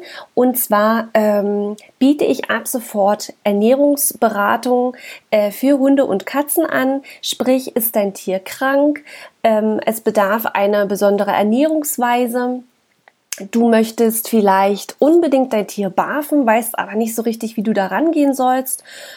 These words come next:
Oder aber du barfst zum Beispiel schon, bist dir aber nicht sicher, ob das so richtig ist. Ähm, oder du weißt überhaupt noch gar nicht, was du möchtest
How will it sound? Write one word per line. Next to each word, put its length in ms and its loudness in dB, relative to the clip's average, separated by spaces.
Oder 360 4
aber 380 0
du 160 0
barfst 480 0
zum 100 2
Beispiel 400 0
schon, 540 0
bist 220 2
dir 100 4
aber 160 4
nicht 220 0
sicher, 280 2
ob 120 -4
das 160 -4
so 100 -2
richtig 500 -2
ist. 280 0
Ähm, 840 0
oder 460 2
du 120 0
weißt 220 2
überhaupt 420 2
noch 240 0
gar 240 0
nicht, 180 -2
was 240 -4
du 100 -4
möchtest 640 0